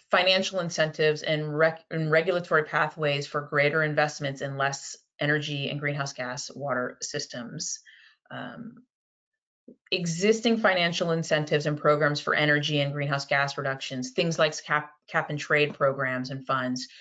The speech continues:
should be available to water suppliers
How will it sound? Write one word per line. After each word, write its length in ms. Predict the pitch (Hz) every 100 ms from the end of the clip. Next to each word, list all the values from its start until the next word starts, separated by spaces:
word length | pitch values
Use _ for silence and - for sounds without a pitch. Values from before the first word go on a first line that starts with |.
| -
should 420 | - - 208 202
be 180 | 214 185
available 680 | 151 147 139 143 139 135
to 140 | 139 151
water 300 | 135 131 131
suppliers 840 | - - - 120 117 117 117 -